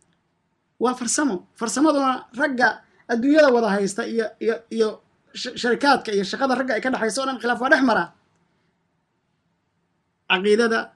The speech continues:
iyo manhajka iyo takfiirka iyo qatliga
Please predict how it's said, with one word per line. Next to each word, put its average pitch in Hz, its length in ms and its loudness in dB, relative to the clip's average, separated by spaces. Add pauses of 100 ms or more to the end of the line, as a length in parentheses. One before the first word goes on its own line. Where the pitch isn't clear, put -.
(160)
iyo 165 140 -6
manhajka 226 520 -2 (640)
iyo 196 120 0
takfiirka 226 580 -4 (680)
iyo 214 160 2 (100)
qatliga 262 480 2